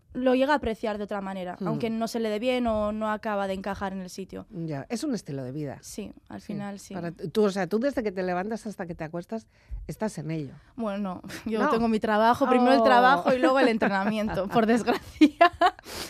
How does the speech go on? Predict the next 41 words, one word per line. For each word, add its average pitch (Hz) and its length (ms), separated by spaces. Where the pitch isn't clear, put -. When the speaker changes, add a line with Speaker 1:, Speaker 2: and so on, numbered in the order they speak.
Speaker 1:
Sí, 226 300
sí, 220 200
sí, 220 120
no 220 120
puedo 208 180
decir 185 340
que 190 100
soy 190 120
profesional. 202 720
<laughs> 320 960
Speaker 2:
Pero 190 360
hay 202 160
un 214 60
momento 262 320
en 269 80
el 202 140
que 165 120
pasas 202 320
a 190 80
competir, 156 560
y 156 60
además 147 320
a 180 80
competir 180 460
Speaker 1:
Ujú. 165 80
Speaker 2:
ya 202 260
a - 100
unos 170 260
niveles 175 380
superiores. 156 560
No 147 120
es 147 120
una 156 160
cosa 160 220
de 156 60
entrenamiento, 156 760
de 156 200
Speaker 1:
Ujú. - 100
Speaker 2:
hacer 170 140
amiguitos 156 640
o 160 220